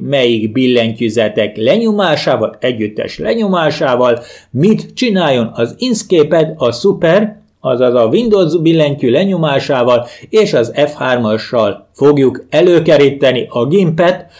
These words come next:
hadd ne mondjam meg, hogy az F négyel, és így tovább, és így tovább, és így tovább.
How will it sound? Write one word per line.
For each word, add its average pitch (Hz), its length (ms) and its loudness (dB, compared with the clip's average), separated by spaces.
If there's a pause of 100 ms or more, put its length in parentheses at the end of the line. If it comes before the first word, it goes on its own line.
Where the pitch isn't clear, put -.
(140)
hadd 143 240 2
ne 151 100 2
mondjam 127 400 0
meg, 120 180 0
hogy 101 160 -4
az 95 220 -10 (140)
F 185 80 -6
négyel, 123 680 0
és 202 320 2
így 156 200 2
tovább, 113 480 0
és 165 300 2
így 143 180 0
tovább, 135 420 0
és 202 240 2
így 156 200 0
tovább. 127 340 2